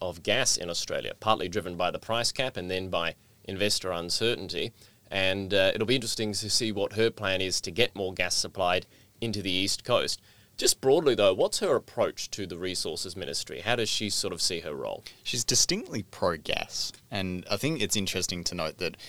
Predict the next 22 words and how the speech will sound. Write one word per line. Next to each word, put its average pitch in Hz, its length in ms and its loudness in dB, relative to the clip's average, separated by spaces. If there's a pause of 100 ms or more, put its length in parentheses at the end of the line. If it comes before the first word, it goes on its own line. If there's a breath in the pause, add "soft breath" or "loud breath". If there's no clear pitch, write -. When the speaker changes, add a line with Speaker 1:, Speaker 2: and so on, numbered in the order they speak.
(160 loud breath)
Speaker 2:
she - 80 0
doesn't 143 240 4
see 117 220 4
herself 98 420 2
as 87 100 -6
a 82 60 -4
cheerleader 87 680 0
for - 140 -10
industry. 87 460 -2
I 104 60 -2
think 135 200 -6
her - 100 -8
exact 92 440 -2
words 82 280 -4
were, 87 120 -6 (340)
was 85 280 -6
that 85 200 -4
she's - 300 -2
not 117 180 -4
a 98 120 -6
rah-rah 80 600 0
girl 78 460 -6